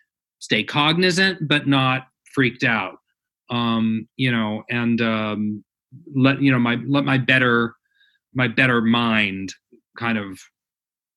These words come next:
you know, choose the balance and help me, help inform my decisions and help me inform how I'm going to cope with whatever arises.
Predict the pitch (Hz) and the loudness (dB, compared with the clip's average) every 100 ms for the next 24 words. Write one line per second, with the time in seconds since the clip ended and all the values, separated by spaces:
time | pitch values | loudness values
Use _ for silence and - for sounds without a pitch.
0 | _ _ _ _ _ _ 131 131 120 135 | _ _ _ _ _ _ -16 -10 -8 -4
1 | 117 95 - - 113 110 107 104 107 101 | -6 -6 -2 -2 0 -4 -4 -4 -6 -8
2 | - 95 95 _ _ _ _ _ - - | -10 -10 -10 _ _ _ _ _ -6 -4
3 | 113 107 110 123 123 113 123 113 104 113 | -4 -4 -4 -2 -2 0 0 0 0 -4
4 | - 143 139 98 98 - _ - 110 120 | -2 -2 -2 -8 -10 -16 _ -12 -6 -6
5 | 117 113 110 - 107 107 104 123 110 107 | -2 -2 -2 -8 -10 -8 -6 -2 -2 -4
6 | 107 - _ - 135 123 117 113 104 95 | -8 -18 _ -4 -2 -2 -2 -2 -2 -6
7 | - 110 92 95 95 92 - _ _ _ | -4 -4 -6 -10 -8 -10 -18 _ _ _
8 | - 113 101 104 98 98 92 87 85 80 | -4 -4 -2 -6 -6 -6 -6 -8 -14 -18
9 | - | -18